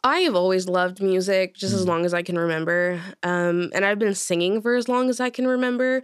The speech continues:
Speaker 2: Mm-hmm.
Speaker 1: Um, and everyone's always been like, "Your voice is so good." And I'm like, "Eh."
Speaker 2: <laughs>
Speaker 1: Um, and I don't know. I always dreamed of, like, becoming a famous singer, you
Speaker 2: Mm.
Speaker 1: know?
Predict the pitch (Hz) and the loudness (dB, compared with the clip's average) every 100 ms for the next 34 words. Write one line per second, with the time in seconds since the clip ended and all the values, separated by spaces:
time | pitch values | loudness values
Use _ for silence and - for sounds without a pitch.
0 | - 135 120 113 - - _ _ - 190 | -2 -2 -4 -8 -16 -20 _ _ -2 0
1 | 185 180 180 180 - - _ _ 196 196 | 2 2 0 -2 -6 -20 _ _ 0 2
2 | 185 190 208 196 190 190 190 220 226 339 | 2 0 0 2 2 0 0 -2 -2 -4
3 | 339 359 359 339 - 330 269 311 339 302 | -2 -2 -2 -4 -4 -4 -2 -2 -2 -2
4 | 262 254 247 262 277 330 330 330 330 277 | -2 -4 -6 -4 -6 -6 -6 -6 -6 -8
5 | - - _ - 139 143 135 180 269 - | -8 -14 _ -4 0 0 0 0 0 0
6 | 214 214 208 196 185 185 185 - _ _ | 2 2 2 2 2 0 -4 -8 _ _
7 | _ _ - - _ _ - - _ - | _ _ -20 -20 _ _ -20 -20 _ -2
8 | 226 226 233 240 240 240 233 - - - | 0 2 2 2 0 0 -2 -6 -14 -20
9 | - - _ _ _ _ _ 262 247 196 | -20 -20 _ _ _ _ _ 0 2 2
10 | 185 262 311 269 - 226 226 233 - 196 | 2 2 2 0 0 2 2 0 0 -2
11 | 190 180 175 175 185 - - 180 185 196 | 0 -2 -2 -6 -6 -6 -4 0 0 0
12 | 190 190 208 196 196 202 220 214 220 226 | 0 -2 -2 0 -2 -4 -4 -2 -2 -4
13 | 226 - - 135 208 208 208 | -6 -6 -2 0 0 -2 -4